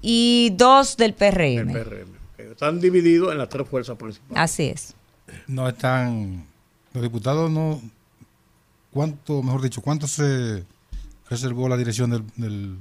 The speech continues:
Speaker 3: la Fuerza del Pueblo en, en Espaillat?
Speaker 1: En Espaillat se reservó una, una diputación y otra para cederla en alianzas.
Speaker 3: ¿Y tú estás lista para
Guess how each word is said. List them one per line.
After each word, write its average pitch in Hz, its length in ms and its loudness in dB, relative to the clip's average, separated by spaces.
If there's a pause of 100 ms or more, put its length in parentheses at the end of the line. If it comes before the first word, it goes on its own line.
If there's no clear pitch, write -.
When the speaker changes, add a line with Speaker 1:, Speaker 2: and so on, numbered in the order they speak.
(240)
Speaker 3:
la 110 100 -8
Fuerza 117 240 -6
del 107 80 -4
Pueblo 104 280 -4
en, 98 180 -6
en 104 80 -6
Espaillat? 95 460 -8
Speaker 1:
En 202 180 2
Espaillat 220 460 4
se 277 140 2
reservó 247 580 2
una, 254 560 2 (180)
una 214 220 0
diputación 254 880 0
y 214 160 2
otra 220 340 2
para 196 220 2
cederla 175 420 0
en 160 120 -2
alianzas. 110 720 -6 (300)
Speaker 3:
¿Y 127 100 -4
tú 139 120 -4
estás 143 260 0
lista 147 300 2
para 131 480 -4